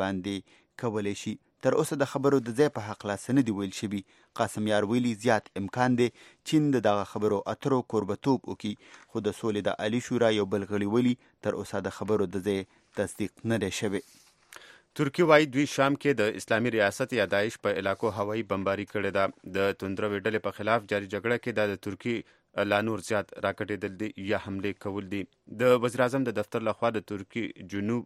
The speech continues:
Speaker 2: اه، لخوا، اه، ویل شوي دي چې د ترکي جنوب مشرقي علاقه دیاربکر کې د پوځي اډې نه درې اف شپاړس، اه، جهازونو د ترکي سرحد سره د شام کیلس صوبه کې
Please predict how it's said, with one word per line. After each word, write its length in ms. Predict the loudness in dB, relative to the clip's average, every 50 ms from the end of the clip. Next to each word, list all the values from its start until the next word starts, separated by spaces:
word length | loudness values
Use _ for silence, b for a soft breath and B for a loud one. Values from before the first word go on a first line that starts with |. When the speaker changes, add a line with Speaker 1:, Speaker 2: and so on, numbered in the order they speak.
| -8 -8
Speaker 2:
اه، 160 | -8 -6 -6 -8
لخوا، 420 | -6 -4 -2 -2 -2 0 2 2 2
اه، 580 | 0 -2 -8 -20 -20 _ _ _ 2 4 4 4 4
ویل 160 | 0 -2 -2
شوي 260 | -4 -4 -2 0 0
دي 100 | 0 0
چې 120 | -4 -4 -4
د 80 | -6
ترکي 340 | -4 -4 -6 -8 -6 -6 -6
جنوب 320 | -4 -2 -2 -2 -2 -2 -2
مشرقي 400 | -4 -6 -6 -8 -8 -6 -4 0
علاقه 380 | 0 0 0 0 0 0 0
دیاربکر 840 | 0 0 0 0 0 0 0 -2 -2 -2 -2 -6 _ -4 -2 -2 -2 -2 -6 -6 -4
کې 220 | -2 0 0 -2 b b b b b -2
د 220 | 0 4 4 4
پوځي 320 | 2 2 -2 -4 -4 -2 -2
اډې 240 | -2 0 0 0 0
نه 120 | 0 0 -2
درې 340 | -2 0 0 0 0 0 -4
اف 160 | -6 -8 -4
شپاړس، 360 | -2 0 2 2 0 -2 -6 -10 -14 -16 -14 -8 -4
اه، 160 | -4 -4 -4
جهازونو 460 | -2 -2 -2 -2 -2 0 0 0 2
د 100 | 0 0
ترکي 300 | -4 -4 -6 -6 -6 -6
سرحد 320 | -4 -4 -4 -2 -4 -6 -4
سره 260 | 0 2 2 2 2 b b b _
د 200 | -2 0 2 2
شام 320 | 2 0 0 0 0 0 -2
کیلس 320 | -4 -4 -2 -2 -2 -4
صوبه 340 | -4 -6 -8 -4 0 0 0
کې 220 | 0 0 -2 -4